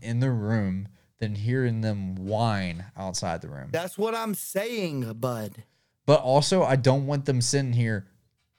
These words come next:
Speaker 1: touching me or trying to lick me while I'm,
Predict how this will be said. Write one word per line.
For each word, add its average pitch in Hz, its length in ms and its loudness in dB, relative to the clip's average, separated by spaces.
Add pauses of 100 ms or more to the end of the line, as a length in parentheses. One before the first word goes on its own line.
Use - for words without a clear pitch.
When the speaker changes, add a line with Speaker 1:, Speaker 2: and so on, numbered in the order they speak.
Speaker 1:
touching 165 580 2
me 101 420 2
or 110 280 0 (180)
trying 185 440 4
to 151 160 4
lick 123 460 6
me 123 380 2 (500)
while 135 220 6
I'm, 123 240 0